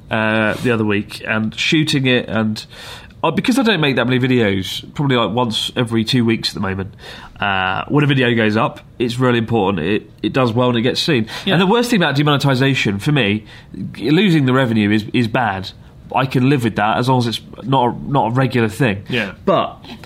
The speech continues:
Speaker 1: the problem was, when your video gets demonetized, they basically don't share your video on the platform. And
Speaker 2: Yeah.
Speaker 1: the moment it got demonetized, views went from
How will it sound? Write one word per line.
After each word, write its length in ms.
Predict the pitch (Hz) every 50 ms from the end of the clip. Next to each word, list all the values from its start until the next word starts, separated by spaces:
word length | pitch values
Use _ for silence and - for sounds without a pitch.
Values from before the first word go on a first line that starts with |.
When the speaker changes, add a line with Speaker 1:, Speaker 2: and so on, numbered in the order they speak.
| - - -
Speaker 1:
the 100 | 135 135
problem 360 | - - 202 185 151 143 135
was, 500 | 147 170 131 104 95 98 98 - - -
when 260 | - 131 139 156 160 156
your 100 | 160 147
video 220 | 139 139 139 127 117
gets 180 | 120 113 113
demonetized, 640 | - 120 123 190 180 139 - - 110 98 92 92 98
they 60 | 113
basically 640 | 107 113 117 117 110 - - 80 107 110 104 98 98 - - - - - - - - - 131
don't 240 | 127 135 117 110 92
share 220 | - - 127 117
your 140 | 113 110 107
video 240 | 113 110 110 107 104
on 60 | 104
the 60 | 101
platform. 480 | - 165 - - - - 104 95 95 -
And 100 | 123 131
Speaker 2:
Yeah. 140 | 120 95
Speaker 1:
the 140 | 87 135 135
moment 300 | 135 143 156 190 196 175
it 60 | 151
got 160 | 127 139 131 113
demonetized, 640 | 123 120 131 135 131 113 - 110 104 101 101 101
views 260 | 98 117 123 127 117 113
went 260 | 117 104 95 - -
from 200 | - 120 110 107